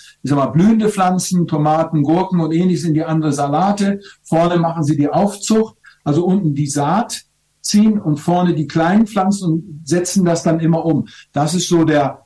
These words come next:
effizienteste Weg. Dafür gibt's bei uns, äh, Tutorials und, und Videos, dass man sich das anschauen kann. Da geben wir Empfehlungen ab. Wir haben Profi-Gärtner hier, die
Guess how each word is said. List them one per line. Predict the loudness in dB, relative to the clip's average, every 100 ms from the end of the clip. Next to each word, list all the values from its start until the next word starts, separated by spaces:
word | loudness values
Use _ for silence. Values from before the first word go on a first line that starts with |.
| _
effizienteste | 0 0 -2 2 2 2 0 0 2
Weg. | 4 2 0 -10 _ _ _
Dafür | -4 -2 -2
gibt's | -2 -4 -4
bei | -2
uns, | -2 -4 -2
äh, | 0 2 0 -2 -10 _ _ -4
Tutorials | -2 2 2 2 2 0
und, | -2 0
und | 0
Videos, | 2 2 4 2 0 -6 -20 _
dass | -4 0
man | 0
sich | 0
das | -2 -2
anschauen | 0 0 2 0 0
kann. | 0 0
Da | 0
geben | 0 0
wir | -2
Empfehlungen | -2 0 2 2 0
ab. | -2 -2
Wir | -2
haben | 0 -2 -4 -4
Profi-Gärtner | -2 0 0 0 0 2 0
hier, | 0 0 0
die | 0 -2